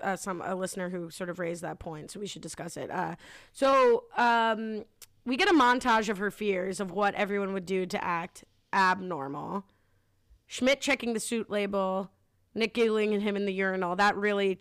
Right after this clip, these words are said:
checked out to me, I think, <laughs> of things that those guys would do. Um,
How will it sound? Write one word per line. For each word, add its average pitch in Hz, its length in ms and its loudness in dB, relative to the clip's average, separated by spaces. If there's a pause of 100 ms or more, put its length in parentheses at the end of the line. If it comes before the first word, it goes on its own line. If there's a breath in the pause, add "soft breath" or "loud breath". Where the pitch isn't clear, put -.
(120)
checked - 280 -4
out 165 200 -4
to - 80 -12
me, 165 140 -4
I 160 100 -6
think, 143 460 -12
<laughs> - 60 -8
of 220 200 0
things 220 240 4
that 202 160 -2
those 190 180 -2
guys 175 240 -2
would 175 140 -8
do. 175 320 -4 (1040)
Um, 208 760 2